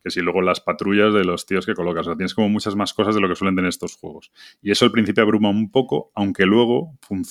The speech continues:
en realidad idea es todo muy sencillo. O sea, realmente funciona muy bien y encaja muy bien. Y lo, pero luego tiene lo que dices tú, que la profundidad es brutal. O sea, la profundidad después de, precisamente como tienes tantas variables, eh,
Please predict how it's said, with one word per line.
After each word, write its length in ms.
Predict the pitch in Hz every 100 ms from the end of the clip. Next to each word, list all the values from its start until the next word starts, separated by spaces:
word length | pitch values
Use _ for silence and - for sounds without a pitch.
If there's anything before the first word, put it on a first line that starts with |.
| -
en 140 | 95
realidad 120 | 85 85
idea 100 | 90
es 80 |
todo 220 | - 101 98
muy 180 | 95
sencillo. 480 | 90 90 - 92 78
O 180 | - _
sea, 180 | 92 80
realmente 420 | 85 87 90 92
funciona 500 | - - 90 - 92
muy 120 | 90
bien 160 | 95 101
y 40 |
encaja 260 | 87 87 85
muy 100 | 80
bien. 160 | 78 - - - _ _
Y 120 | 95
lo, 260 | 92 87 -
pero 320 | 117 120 143
luego 260 | 98 85 90
tiene 220 | 92 98
lo 100 | 104
que 80 | 85
dices 200 | 80 80
tú, 220 | 117 90
que 100 | -
la 100 | 85
profundidad 440 | 82 80 80 80 80
es 80 | 78
brutal. 380 | 87 87 87 - _ _
O 60 |
sea, 120 | - 80
la 120 | 78
profundidad 420 | 78 80 78 78
después 400 | 80 - 87 82
de, 220 | 87 85
precisamente 580 | - 92 92 92 92 98
como 220 | - 87
tienes 240 | 80 98 -
tantas 540 | 104 98 104 104 101
variables, 640 | 98 104 110 110 120 - - - - - _ 82
eh, 540 | 92 95 92 92 90